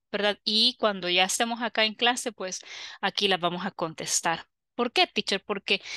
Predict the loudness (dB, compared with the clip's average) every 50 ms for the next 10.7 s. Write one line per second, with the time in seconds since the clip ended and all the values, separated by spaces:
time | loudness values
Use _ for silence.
0 | -12 -6 -2 -2 0 2 0 0 0 0 0 0 2 4 4 2 2 0 0 0
1 | 2 0 0 0 2 2 0 0 0 0 2 0 2 0 -2 -6 -4 -2 -2 -2
2 | -2 -2 -4 -4 -4 -4 -4 -4 0 2 2 2 2 2 2 0 0 0 _ _
3 | -2 -2 -2 -2 0 2 4 4 6 4 4 2 0 -2 -2 -2 -2 -2 -2 -2
4 | -4 -4 -4 -6 -10 -12 -12 -12 -12 -8 -4 -2 0 2 2 2 2 2 0 0
5 | 0 0 2 4 4 4 4 4 2 2 0 0 -2 -4 -6 -8 -2 2 2 2
6 | 4 4 4 4 4 2 2 2 0 0 0 0 -2 -4 -4 -4 -6 -8 -10 -12
7 | -12 -14 -16 -16 -18 -16 _ -2 0 2 2 4 2 2 2 2 0 0 0 0
8 | 0 0 0 2 2 2 2 2 2 2 4 4 4 4 4 4 4 4 2 2
9 | 0 0 -2 -2 -2 -2 -2 -2 -2 -4 -12 _ _ -16 -10 -8 -6 -6 -6 -4
10 | -6 -6 -6 -4 0 2 2 2 2 2 0 -2 -4